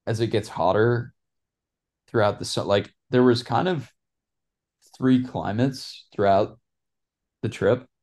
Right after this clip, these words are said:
Early on, it was, like, cold and rainy. Not, it was, it was cold. It wasn't that rainy. Cold and kinda dry,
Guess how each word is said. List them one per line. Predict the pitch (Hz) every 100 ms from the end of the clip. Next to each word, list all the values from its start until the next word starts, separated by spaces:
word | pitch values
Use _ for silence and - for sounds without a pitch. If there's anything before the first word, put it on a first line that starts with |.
| -
Early | 107 117
on, | 101 110
it | 117
was, | 104
like, | 95 -
cold | - 107 98
and | 98 95 - 67
rainy. | 92 98 135 170 185 _ _ _ _ _ _
Not, | - 185 -
it | 135 113 180
was, | 147
it | - 156
was | 120
cold. | - 104 87 -
It |
wasn't | 107 104 85 -
that | - -
rainy. | 98 113 117 120 - _ _ _ _ _ _ _ _ _ _ _ _ _ _ _
Cold | - 147 143 135
and | 120 107
kinda | 127 120
dry, | 104 104 104 101 98 101